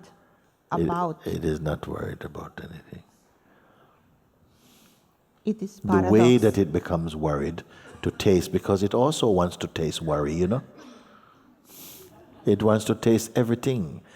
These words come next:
Speaker 1: Consciousness has the most diverse capacity to taste everything. When it wants to taste worry,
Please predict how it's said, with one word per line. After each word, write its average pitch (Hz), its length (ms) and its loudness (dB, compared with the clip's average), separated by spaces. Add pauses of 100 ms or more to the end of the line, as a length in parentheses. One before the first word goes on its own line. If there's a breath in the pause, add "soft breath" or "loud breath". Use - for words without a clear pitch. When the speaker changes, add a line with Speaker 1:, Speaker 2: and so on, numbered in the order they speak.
(220 loud breath)
Speaker 1:
Consciousness 107 720 0 (240 loud breath)
has 107 180 6
the 107 120 2
most 107 340 4
diverse 107 560 6
capacity - 580 -2
to - 100 -10
taste 113 320 2
everything. 104 560 0 (380 loud breath)
When 101 160 4
it 110 100 2
wants 101 260 2
to 95 120 -2
taste 87 380 -2
worry, 80 400 0